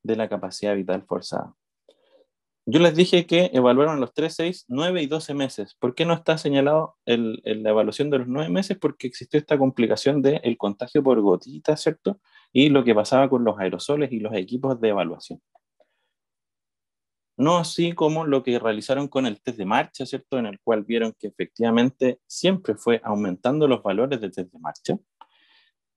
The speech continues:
que eso se ve en el gráfico de la izquierda. En el gráfico de la derecha vemos cómo fue la evaluación de la disnea, en el cual ya desde los nueve meses en adelante no existía ningún paciente que, al ser evaluado con la escala de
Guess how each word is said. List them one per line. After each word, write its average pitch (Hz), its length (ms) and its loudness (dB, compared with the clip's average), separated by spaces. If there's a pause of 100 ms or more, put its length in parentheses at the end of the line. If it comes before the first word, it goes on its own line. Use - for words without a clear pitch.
(160)
que - 60 -6
eso 117 140 6
se 113 120 4
ve 113 200 6
en 101 120 0
el 101 120 0
gráfico 113 320 0
de 107 80 6
la 107 80 4
izquierda. 165 340 -2
En 170 60 0
el 165 80 -6
gráfico 170 260 -2
de 165 80 2
la 151 80 2
derecha 160 320 -2
vemos 147 300 -6
cómo 156 240 -4
fue 151 160 -2
la 147 80 -2
evaluación 127 500 -4
de 135 80 -6
la 127 140 -2
disnea, 120 500 -6
en 117 100 -6
el 107 160 -6
cual 123 320 -2
ya 127 300 0
desde 107 340 -4
los 98 180 -12
nueve 123 220 -2
meses 135 360 -2
en 120 100 -4
adelante 113 640 -4
no 123 100 4
existía 143 400 0
ningún 135 380 2
paciente 135 560 -4
que, 113 260 -2 (420)
al 98 200 -2
ser 127 180 -2
evaluado 120 480 0
con 104 160 -6
la 95 60 -6
escala 117 500 -6
de 107 380 -2